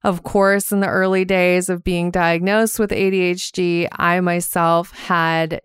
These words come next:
taken tiny doses of Adderall in an attempt to help. And I honestly found that at times it worked and at times it was just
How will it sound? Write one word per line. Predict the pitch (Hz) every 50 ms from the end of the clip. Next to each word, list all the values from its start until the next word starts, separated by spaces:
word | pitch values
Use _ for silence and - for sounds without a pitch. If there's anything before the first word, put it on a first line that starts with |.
| _ _
taken | - 208 185 175 - 190 175 175 175
tiny | 165 - - - - - 233 214 226 240 247 262 262 262 254 254 247 233
doses | 190 - 185 170 175 196 190 - 214 190 196
of | 180 - - -
Adderall | 160 165 170 180 190 208 214 214 208 208 208 208 208 208 214 - -
in | - 190 185
an | 180 175
attempt | 175 170 165 - - - 180 170 175 175 180 - - - - - _ _
to | - - 175
help. | 165 - 185 170 170 175 208 254 262 - - - _ _
And | - 190 185
I | 180 175 175 -
honestly | - 180 175 175 180 190 196 - - 196 185 185
found | - - 165 165 165 165 165 165 165 170 175 190 - _ _ _ _ _ _ -
that | 180 175
at | 175 - -
times | - - - 175 170 170 175 190 202 -
it | 247 - -
worked | 175 160 156 160 170 165 -
and | 175 170 165
at | - -
times | - - 180 170 165 170 170 175 190 190 -
it | - 180
was | 165 170 170 165 -
just | - - 170 170 165 - - - -